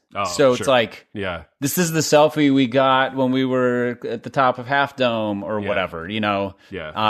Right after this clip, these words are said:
Speaker 2: Um, at our favorite wine bar, and see the flush in our cheeks, we were just a little bit lit, and
Speaker 1: Yeah.
Speaker 2: those, those kinds of things.
Speaker 1: Uh-huh.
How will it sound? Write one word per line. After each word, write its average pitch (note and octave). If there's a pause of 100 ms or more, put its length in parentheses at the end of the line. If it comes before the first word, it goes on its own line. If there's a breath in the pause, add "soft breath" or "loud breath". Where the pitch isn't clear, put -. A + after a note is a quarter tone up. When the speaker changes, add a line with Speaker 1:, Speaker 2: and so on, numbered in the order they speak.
(140)
Speaker 2:
Um, F#2+
at C#3
our D3
favorite D3
wine C#3+
bar, A2+
and A2+
see D3
the C3
flush C3
in C#3
our C3+
cheeks, C#3+
we B2+
were B2
just B2
a -
little B2+
bit B2
lit, C3+
and A#2
Speaker 1:
Yeah. G#2+ (220)
Speaker 2:
those, A#2+
those B2
kinds G#2
of F#2
things. F#2+ (160 soft breath)
Speaker 1:
Uh-huh. F2